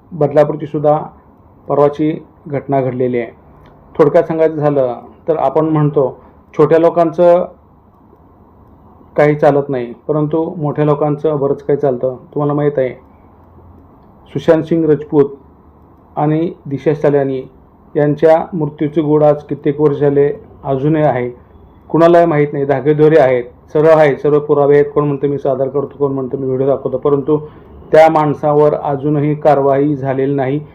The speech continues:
सत्य समोर आलेलं नाही. कारण का तर खोक्यापुढं आणि लक्ष्मीपुढं सत्य समोर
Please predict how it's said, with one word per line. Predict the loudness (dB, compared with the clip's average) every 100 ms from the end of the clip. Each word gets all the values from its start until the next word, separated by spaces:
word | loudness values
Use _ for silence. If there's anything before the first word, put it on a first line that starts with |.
| -20 -20 -2
सत्य | -2 2 2 4
समोर | 2 0 -2
आलेलं | 0 -2 -2
नाही. | -4
कारण | -2 -2 -2
का | -2 -2 -4 -16 -20 -20 _ _ -20 -20 -20 _ -2
तर | 0 2
खोक्यापुढं | 2 4 2 4 4 4 2 -10 _ _ _ _ _ -4
आणि | 0 2
लक्ष्मीपुढं | 0 0 -2 2 2 2 -2
सत्य | -4 -6 -2 -4
समोर | -2 -4 -2